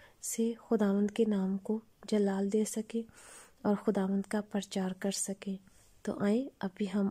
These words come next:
आज की ईद के बारे में सुनते हैं।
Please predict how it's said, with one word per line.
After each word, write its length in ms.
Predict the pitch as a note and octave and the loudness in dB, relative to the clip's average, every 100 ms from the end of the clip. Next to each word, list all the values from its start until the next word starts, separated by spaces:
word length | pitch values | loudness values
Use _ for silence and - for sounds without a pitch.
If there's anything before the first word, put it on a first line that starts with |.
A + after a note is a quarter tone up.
| - | 0
आज 280 | G3 F#3+ - | -2 -2 -4
की 220 | - G#3 - | -6 -6 -2
ईद 220 | G#3 G3+ | -2 -2
के 140 | - G3+ | -2 0
बारे 300 | F#3 F3+ F3+ | 0 -2 -2
में 200 | G#3 C4 - | -2 -4 -6
सुनते 440 | - G#3+ F#3+ F#3+ F#3 | -2 0 0 0 -2
हैं। 240 | F3+ | -2